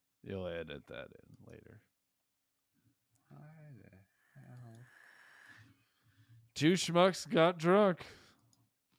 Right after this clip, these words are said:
Speaker 1: Episode eleven.
Speaker 2: Two Schmucks Got Drunk. Yeah, this is, I got it. Oh, dude. Yes.
Speaker 1: I love this podcast, by the way.
Speaker 2: I do too.
Speaker 1: I love doing it.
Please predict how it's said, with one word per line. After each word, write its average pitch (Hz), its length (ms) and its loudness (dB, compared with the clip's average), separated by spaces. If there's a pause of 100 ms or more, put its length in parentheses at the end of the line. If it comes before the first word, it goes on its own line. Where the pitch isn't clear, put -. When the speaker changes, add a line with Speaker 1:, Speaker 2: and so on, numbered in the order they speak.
(400)
Speaker 1:
Episode 147 520 0
eleven. 165 480 2 (520)
Speaker 2:
Two 160 360 -4
Schmucks 147 680 -6
Got 117 280 -4
Drunk. 95 400 -14 (760)
Yeah, 127 140 -4
this 123 240 -8
is, 127 140 -10 (100)
I 139 140 -2
got 135 160 0
it. 117 100 -6 (100)
Oh, 165 680 -4
dude. 160 420 -6 (180)
Yes. 113 440 -8 (160)
Speaker 1:
I 226 100 0
love 123 320 -6
this 113 180 -8
podcast, 82 600 -16
by - 120 -16
the - 80 -16
way. 78 160 -16 (200)
Speaker 2:
I 127 140 -4
do 110 180 -6
too. 90 300 -12 (600)
Speaker 1:
I 127 80 -6
love 156 240 -4
doing 104 260 -12
it. 95 120 -18